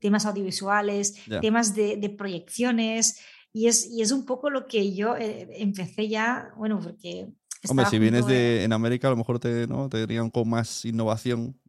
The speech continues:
Speaker 2: y aquí es más clásico.
Speaker 1: Sí, y también porque venía de un, de un taller que hicimos en, en la fábrica Fabrecoats en Barcelona y en Sant Adrià, Sant Andreu,
Speaker 2: Mm.
Speaker 1: Sant Andreu, perdón, Sant Andreu.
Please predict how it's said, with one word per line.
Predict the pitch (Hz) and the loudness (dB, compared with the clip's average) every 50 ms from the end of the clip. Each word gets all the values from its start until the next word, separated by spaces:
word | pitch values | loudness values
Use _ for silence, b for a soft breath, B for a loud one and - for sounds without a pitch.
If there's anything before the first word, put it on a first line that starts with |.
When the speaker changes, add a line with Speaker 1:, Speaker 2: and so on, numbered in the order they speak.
| _ _ | _ _
Speaker 2:
y | - 113 | -4 -2
aquí | 107 107 - - | -2 -2 -2 -4
es | 113 101 | -4 -2
más | 117 110 104 107 - - | -2 -2 -2 -2 -4 -6
clásico. | - - - - - - - 62 - - - _ _ | -6 -6 -6 -6 -6 -8 -10 -10 -10 -12 -14 _ _
Speaker 1:
Sí, | - - - - - 320 330 359 370 339 | -6 -2 2 4 4 6 4 4 2 0
y | 277 | 4
también | 285 269 240 254 269 | 6 6 6 6 4
porque | 269 440 415 - 392 | 4 2 2 2 0
venía | 302 311 269 269 294 339 381 359 | 0 0 2 2 2 0 0 -2
de | 320 254 - 262 269 262 | -4 -8 -8 -8 -8 -4
un, | 254 220 | -2 0
de | 247 | 0
un | 247 254 254 | 0 0 0
taller | 320 311 285 254 302 302 285 311 311 | 0 -2 -2 -2 -4 -4 -4 -6 -6
que | - 269 | -6 -6
hicimos | 240 208 208 - 240 233 254 277 269 277 254 208 | -6 -6 -6 -6 -6 -4 -2 -2 -2 -2 0 0
en, | 214 202 196 196 196 196 - | 0 0 0 0 -4 -6 -6
en | 220 196 185 | -6 -6 -6
la | 180 180 | -6 -8
fábrica | 175 - 202 202 233 240 - 262 254 | -6 -6 -4 -4 -4 -2 -2 -4 -2
Fabrecoats | 247 - 226 208 196 196 202 - 202 202 196 185 190 | 0 0 2 2 0 -2 -4 -4 -6 -6 -4 -4 -6
en | 175 175 | -6 -6
Barcelona | 180 170 - - 185 190 233 285 311 254 | -6 -6 -8 -6 -2 -2 -2 0 0 -2
y | 202 196 190 | -2 -2 -4
en | 185 185 180 180 175 175 170 170 175 196 - - _ _ _ _ _ _ _ _ _ _ _ _ _ B B B B B B B _ | -6 -6 -8 -8 -8 -8 -8 -8 -10 -12 -16 -20 _ _ _ _ _ _ _ _ _ _ _ _ _ B B B B B B B _
Sant | - - 190 185 - | -4 -4 -2 -2 -2
Adrià, | 180 180 180 202 208 220 233 285 392 - - _ _ _ _ _ _ _ _ | -4 -2 0 0 2 2 2 0 -2 -6 -16 _ _ _ _ _ _ _ _
Sant | - - 196 180 170 180 | -8 -6 -6 -4 -4 -4
Andreu, | 175 170 170 170 196 196 190 131 | -6 -4 -4 -2 -2 0 2 0
Speaker 2:
Mm. | 123 135 143 - | 0 -2 -2 -4
Speaker 1:
Sant | - 208 190 | -4 -4 -2
Andreu, | 185 175 185 196 185 170 | -2 -4 -4 -4 -4 -4
perdón, | 175 175 170 165 165 165 175 - | -6 -8 -12 -12 -12 -12 -10 -8
Sant | - 196 185 170 | -6 -6 -6 -8
Andreu. | 165 170 170 170 165 | -10 -10 -12 -14 -16